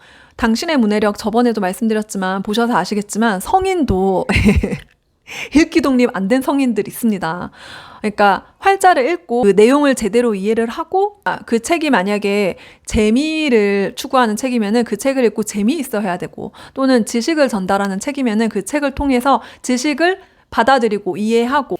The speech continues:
이게 안 되는 거죠. 그러니까 글자를 읽긴 읽는데 무슨 말인지 이해를 못 하는 거죠. 그래서 남는 게 없는? 한글책이 제대로 되어 있는 상태에서는 사실 영어, 뭐 수학,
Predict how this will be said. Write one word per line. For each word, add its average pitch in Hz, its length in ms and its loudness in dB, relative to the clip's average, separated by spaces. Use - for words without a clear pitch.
이게 285 200 0
안 175 140 -2
되는 185 240 -6
거죠. 208 360 -12
그러니까 208 400 0
글자를 262 600 2
읽긴 240 460 -2
읽는데 208 560 0
무슨 202 280 -4
말인지 226 580 0
이해를 233 320 2
못 - 240 -10
하는 185 180 -6
거죠. - 300 -12
그래서 202 220 -8
남는 196 340 0
게 - 80 -8
없는? 262 340 -6
한글책이 233 840 -2
제대로 220 720 2
되어 269 380 2
있는 214 460 -2
상태에서는 214 1400 -4
사실 269 400 -4
영어, 196 440 0
뭐 185 260 -4
수학, 269 540 0